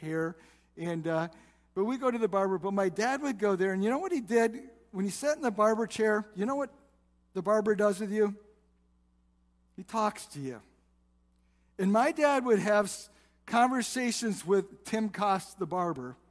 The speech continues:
and over haircuts, over the course of months,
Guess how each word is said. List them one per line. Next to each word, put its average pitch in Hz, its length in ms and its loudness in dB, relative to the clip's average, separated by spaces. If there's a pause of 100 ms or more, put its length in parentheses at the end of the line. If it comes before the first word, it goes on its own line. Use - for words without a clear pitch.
(480)
and 190 160 -2
over 254 600 0
haircuts, 247 760 -2 (220)
over 240 320 2
the 233 100 0
course 226 400 2
of 175 340 -4
months, 185 500 2